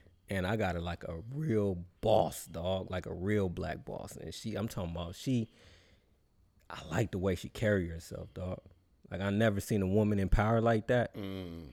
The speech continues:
Speaker 1: and, and be black and
Speaker 2: Mm.
Speaker 1: still be black
Speaker 2: Yeah,
Speaker 1: and,
Speaker 2: yeah, yeah.
Speaker 1: and hold it down.
Speaker 2: Come on now.
Speaker 1: I was like,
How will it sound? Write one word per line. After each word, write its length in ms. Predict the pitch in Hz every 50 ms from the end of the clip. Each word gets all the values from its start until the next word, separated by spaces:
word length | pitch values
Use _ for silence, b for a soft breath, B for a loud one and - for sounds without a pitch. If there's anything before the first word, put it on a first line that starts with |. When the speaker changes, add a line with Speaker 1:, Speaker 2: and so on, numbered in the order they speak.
| 60 -
Speaker 1:
and, 140 | 110 104 -
and 180 | - 107 104 95
be 120 | 107 104
black 380 | 92 87 98 110 120 123 117 -
and 140 | - 104 98
Speaker 2:
Mm. 20 | 107
Speaker 1:
still 380 | 110 101 95 127 135 131 127
be 220 | 117 113 131 131 120
black 400 | 110 120 131 139 139 131 - - - -
Speaker 2:
Yeah, 80 | 104
Speaker 1:
and, 260 | 98 95 98 92 90
Speaker 2:
yeah, 180 | 92 92 90 87
yeah. 280 | 87 85 90 101 98 95 87
Speaker 1:
and 60 | 101 95
hold 260 | 87 104 120 117 123
it 120 | 123 110
down. 360 | 101 127 139 151 156 160 160 156 -
Speaker 2:
Come 200 | - - 107 113
on 180 | 101 92 90 85
now. 160 | 85 87 87
Speaker 1:
I 120 | 98 98 123
was 240 | 131 113 101 87 90
like, 240 | 85 82 82 82